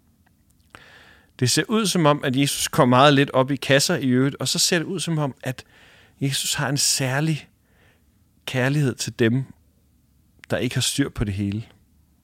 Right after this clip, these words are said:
Mere om det i morgen, men det ser ud, som om at Jesus har særligt travlt med at drage omsorg for dem,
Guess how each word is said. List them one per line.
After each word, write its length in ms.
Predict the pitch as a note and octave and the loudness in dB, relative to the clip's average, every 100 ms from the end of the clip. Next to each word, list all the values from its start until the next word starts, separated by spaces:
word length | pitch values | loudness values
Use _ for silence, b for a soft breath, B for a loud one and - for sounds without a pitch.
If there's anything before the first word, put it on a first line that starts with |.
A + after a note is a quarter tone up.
| _ _ _ _ _ _ _ _ _ _ G#2+ | _ _ _ _ _ _ _ _ _ _ -2
Mere 180 | A2 A#2+ | 2 2
om 80 | |
det 120 | G#2 B2 | 4 4
i 80 | |
morgen, 400 | A2+ A2 A#2 C3+ B B B | 4 4 4 2 B B B
men 140 | A#2+ A2+ | 0 2
det 100 | B2+ | 2
ser 340 | - E3+ - | 2 0 0
ud, 120 | F3+ | -2
som 200 | D#3 C#3 | 0 0
om 160 | C3 - | 0 -2
at 160 | A2+ | -4
Jesus 320 | A#2+ A#2 - - | -4 -4 -6 -8
har 120 | A#2+ | -6
særligt 440 | - B2 B2+ C3 | -2 0 0 -2
travlt 320 | - B2+ - | -4 -4 -2
med 240 | A2+ A#2 B2 | -2 -2 -2
at 180 | - A2+ | -8 -6
drage 180 | G#2 G#2 | -4 -2
omsorg 460 | A2+ A#2+ - A2 - | -2 -4 -4 -8 -10
for 120 | - | -8
dem, 300 | A2+ G#2+ | -2 -2